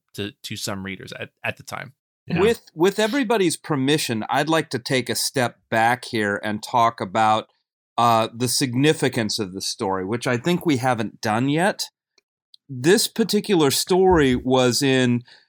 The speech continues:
Speaker 3: either Volume One or Volume One B of the Science Fiction Hall of Fame.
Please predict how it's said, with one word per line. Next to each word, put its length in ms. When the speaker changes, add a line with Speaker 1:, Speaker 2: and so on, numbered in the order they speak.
Speaker 3:
either 320
Volume 680
One 360
or 120
Volume 440
One 240
B 340
of 140
the 80
Science 380
Fiction 320
Hall 260
of 100
Fame. 420